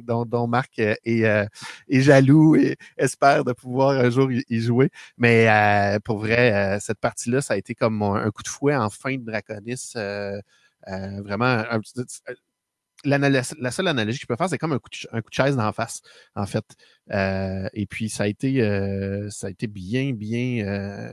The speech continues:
une, vraiment une partie qui, qui m'a, qui m'a ouvert les yeux. Euh, sinon,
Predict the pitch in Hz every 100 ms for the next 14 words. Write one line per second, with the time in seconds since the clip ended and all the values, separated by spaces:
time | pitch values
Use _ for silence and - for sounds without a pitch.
0 | - - 104 - _ - 104 120 139 107
1 | 98 - 107 - - - 104 _ 107 101
2 | 104 98 _ 104 104 120 117 98 101 117
3 | - - - _ _ - 98 98 95 95
4 | 98 98 - - 143 156 262 -